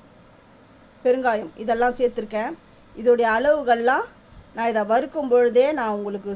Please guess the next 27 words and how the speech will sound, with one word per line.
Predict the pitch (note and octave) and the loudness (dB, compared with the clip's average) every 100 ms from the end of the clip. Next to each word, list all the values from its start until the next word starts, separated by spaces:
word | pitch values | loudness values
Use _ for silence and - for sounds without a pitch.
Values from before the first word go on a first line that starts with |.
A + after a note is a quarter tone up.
| A3 | -8
சொல்லிட்டு | A#3+ C4+ A#3 | -8 -6 -4
வரேன். | G#3 G#3 D#4 - - _ - - | -4 -4 -6 -10 -20 _ -20 -8
ஃபஸ்ட்டு, | B3+ B3 C4 | -8 -6 -6
ஃபஸ்ட்டு | C#4 C#4+ B3 | -6 -2 -2
என்னுடைய | C4+ B3+ B3 | 0 0 0
வீடியோ | B3 C#4 B3 A#3 | 0 -2 -2 -2
பார்க்குறவங்க | A3 A#3 A3+ G#3+ | -4 -4 -6 -6
சப்ஸ்கிரைப் | A3 G#3+ C4+ C4+ | -8 -6 -6 -4
பண்ணலைன்னா | A#3 A3+ A3+ A#3+ A3+ | -6 -4 -4 -6 -8
சப்ஸ்கிரைப் | G#3+ - B3 B3 | -10 -6 -6 -4
பண்ணுங்க. | G#3 G#3+ G#3+ C#4+ F4+ - - - | -6 -6 -2 -2 -4 -16 -18 -6
all | G3 B3+ C#4 | -2 0 -2
என்ற | A3+ A3 | -2 -2
ஆப்ஷனை | G#3+ A#3 A3 | -4 -6 -4
தொடுங்க. | A3 G#3 B3 F#4+ - - - | -4 0 0 -2 -12 -14 -10
அப்போ | G#3 A#3 | -2 0
தான் | C#4 C4 | 0 -2
நான் | A3 | -2
போகிற | A#3+ B3+ A3+ | 0 0 4
ஒரு | B3 C4+ | 4 4
ஒரு | B3 A3+ | 2 2
வீடியோவுடைய | B3 C#4 B3 G#3+ A3 G#3 | -4 -2 -2 -2 -6 -6
நோட்டிஃபிகேஷனும் | B3+ C4+ B3+ B3 A#3 B3 C4 D#4+ A4 - - - - - - - B3+ | -8 -8 -8 -6 -6 -6 -8 -8 -10 -18 -20 -20 -18 -20 -20 -12 -8
உங்களுக்கு | C#4+ C4+ B3 A3 A#3+ | -6 -6 -6 -4 0
காட்டும். | A#3 A#3 B3 E4+ - - - G3+ | 0 -2 -8 -8 -14 -20 -18 -10
என்னதான் | B3 C4+ D#4+ | -6 -6 -6
நீங்க | C#4+ A#3+ | -8 -12